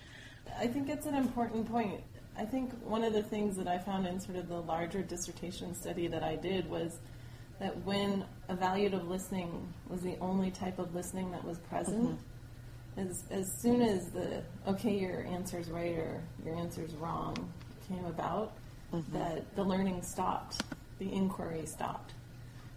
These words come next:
Speaker 1: And so
Speaker 2: Mm-hmm.
Speaker 1: if evaluative listening is the predominant form of listening in a classroom,
Speaker 2: Mm-hmm.
Speaker 1: uh,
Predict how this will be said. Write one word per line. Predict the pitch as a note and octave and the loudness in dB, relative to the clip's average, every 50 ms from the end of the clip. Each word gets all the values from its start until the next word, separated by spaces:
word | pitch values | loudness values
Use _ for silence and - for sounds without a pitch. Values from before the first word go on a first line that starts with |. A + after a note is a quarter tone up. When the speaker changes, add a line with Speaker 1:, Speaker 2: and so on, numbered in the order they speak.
| - | -6
Speaker 1:
And | - F#3 F#3 F3 | -4 -2 -2 -2
so | - - F3+ | -2 -2 -2
Speaker 2:
Mm-hmm. | E3+ E3+ E3 - - | 0 0 0 0 0
Speaker 1:
if | E3 D#3 D#3 F#3+ F#3 - | -2 0 0 0 0 2
evaluative | F#3 F3+ F#3+ G3+ G3 F#3 F3 E3+ E3+ | 2 4 4 4 4 4 2 0 0
listening | F3 F3+ - - F3+ F3 E3+ | -2 -2 -2 -4 -4 -2 -2
is | E3+ E3 E3 E3 - - - - | -2 -2 -4 -4 -8 -12 -8 -6
the | E3+ D#3+ D#3+ E3 E3 - - - - - - | -4 -2 -2 -2 -2 -4 -6 -10 -12 -12 -10
predominant | - - A3+ E3+ F3+ F3 E3+ F#3 F#3+ F3+ F3+ E3+ D#3+ D#3 D#3 - - - - - - | -2 -2 0 2 2 2 4 4 4 2 2 2 0 -2 -2 -6 -8 -10 -12 -12 -8
form | - F#3 F3 E3 E3+ | -4 -4 -2 0 0
of | D#3 D3 D#3 | -2 -2 0
listening | D#3+ D#3+ D#3+ - - F3+ F3 F3 | -2 -2 -2 -2 -4 -4 -4 -2
in | F3 E3 | -2 -2
a | D#3+ - | -4 -4
classroom, | - - E3+ E3+ F3 - - G#3 A#3 A#3+ B3 B3 B3 - - - - - - - - - | -4 -4 -2 -2 -2 -4 -2 0 2 2 2 2 0 -4 -8 -10 -12 -12 -12 -8 -6 -4
Speaker 2:
Mm-hmm. | F#3 E3+ - F3+ F3+ F3 F3 F3 | -4 -4 -2 -2 -2 -2 -2 -2
Speaker 1:
uh, | F3+ F3+ E3 D#3 D#3+ | -2 -2 -2 -2 -4